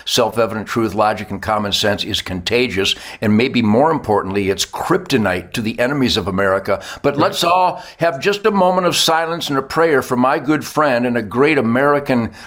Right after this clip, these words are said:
resource, Toby Keith, who's struggling with stomach cancer now, and he's, uh, getting better, and he's been under treatment for the last six months. So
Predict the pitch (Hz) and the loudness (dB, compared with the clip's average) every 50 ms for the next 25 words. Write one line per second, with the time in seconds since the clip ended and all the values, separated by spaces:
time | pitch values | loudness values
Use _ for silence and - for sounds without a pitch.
0 | - - 110 113 139 147 139 - - 123 104 98 98 - - - - 143 151 160 | -8 -2 2 4 4 4 4 4 2 2 2 2 2 0 -4 -4 -2 0 0 0
1 | 156 156 127 - - 139 135 131 113 - - - - - - - - - - - | 0 -2 -2 -2 -2 -2 0 0 -2 -4 -8 -14 -20 -20 -20 -20 -20 -20 -6 0
2 | - 147 147 139 127 - - - 156 160 156 131 160 160 151 139 131 - - - | 2 4 4 4 2 0 0 2 2 0 0 0 -2 0 0 0 0 0 0 0
3 | 147 151 165 165 156 - - 147 151 147 147 - 147 147 143 143 143 147 147 151 | 0 0 0 0 -2 -2 0 0 0 0 0 0 0 2 2 2 2 2 2 2
4 | 151 147 - - - - - - 117 120 123 123 117 123 127 123 127 127 117 92 | 0 -2 -8 -16 -20 -20 -8 -4 -2 0 0 2 2 2 2 2 2 2 0 0
5 | 120 117 117 117 113 113 110 104 98 104 101 165 170 196 202 196 151 165 165 165 | 0 2 2 4 2 2 0 0 -2 0 0 0 2 2 2 2 2 2 2 2
6 | 170 190 208 240 226 - - - - - - 131 131 135 131 123 113 131 131 135 | 2 2 0 0 -2 -8 -16 -20 -20 -8 -4 -2 0 0 0 0 0 0 0 0
7 | 147 143 143 - - - 147 151 151 165 165 - - 135 123 123 131 131 139 139 | 0 -2 -4 -6 -2 0 0 0 0 -2 -6 -6 -4 -2 0 2 2 2 2 0
8 | - - - 151 143 - - 131 135 139 147 - - - 135 127 120 113 - | 0 0 0 0 -2 -2 0 0 0 0 0 -2 0 2 2 4 4 2 0